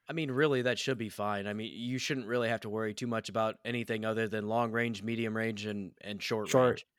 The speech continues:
Speaker 2: Uh, right,
Speaker 1: Yeah.
Speaker 2: exactly. So it shouldn't be, I, I just wanna see if that's how it works. And
Speaker 1: Mm-hmm.
Speaker 2: also, I mean, I'm curious just 'cause we saw in the elevator, so I don't know, but, uh,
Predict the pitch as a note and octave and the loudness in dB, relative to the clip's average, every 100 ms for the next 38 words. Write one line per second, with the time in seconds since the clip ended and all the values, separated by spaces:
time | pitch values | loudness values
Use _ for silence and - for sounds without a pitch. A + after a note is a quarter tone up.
0 | - _ - C#3 C#3+ C#3+ A#2 A2+ B2+ B2+ | -20 _ 0 8 10 10 8 2 4 4
1 | B2 A2+ A#2 - C#3 B2+ B2+ E3+ C3+ C3+ | 4 0 -2 2 6 6 10 10 10 8
2 | B2+ C3+ D3 E3+ F3 F#3+ E3+ F3 D3+ C#3 | 8 6 6 10 12 12 12 10 10 10
3 | E3 C#3+ C3 C3+ D3+ C3 A2+ C3 C3 - | 10 10 10 8 10 8 8 6 6 2
4 | - - - - - C#3 B2+ - C3+ C3 | -6 -12 -16 -4 4 8 8 8 8 8
5 | B2 A#2+ A#2 - D#3 D3 - D3 C#3 C3 | 6 2 0 4 6 8 10 12 12 8
6 | - - D3 - C#3 C#3 D3+ B2+ B2+ D#3 | 4 8 8 10 8 10 10 10 12 12
7 | C#3+ C#3 B2+ C3+ B2 A#2+ A2 B2+ C3+ A#2+ | 12 12 10 8 6 6 4 6 6 6
8 | - - - - C3 A#2+ A2+ | -2 -18 -4 6 10 10 8